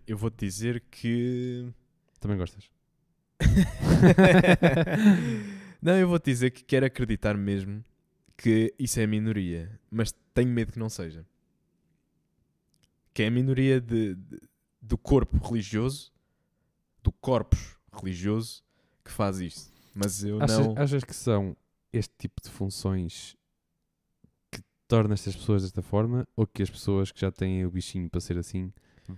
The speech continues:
Speaker 2: procuram
Speaker 1: Não,
Speaker 2: este tipo de
Speaker 1: são
Speaker 2: coisas?
Speaker 1: Primeiro, eu acho que, é assim,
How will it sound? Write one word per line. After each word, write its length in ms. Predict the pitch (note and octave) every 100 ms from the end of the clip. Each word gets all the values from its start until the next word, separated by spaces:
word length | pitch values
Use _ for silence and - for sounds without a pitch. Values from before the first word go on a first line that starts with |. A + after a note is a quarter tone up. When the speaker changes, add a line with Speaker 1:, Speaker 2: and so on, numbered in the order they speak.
| -
Speaker 2:
procuram 380 | G2 F#2+ G2
Speaker 1:
Não, 60 | F#2+
Speaker 2:
este 140 | F#2
tipo 160 | - -
de 60 | -
Speaker 1:
são 260 | B2 G#2+
Speaker 2:
coisas? 360 | G#2+ E2+ E2 - _ _ _ _ _ _ _ _
Speaker 1:
Primeiro, 420 | - C3 D#3 D#3+ -
eu 220 | B2+ B2
acho 240 | C3 C3 -
que, 260 | - A2 -
é 60 | F#2
assim, 240 | - D#2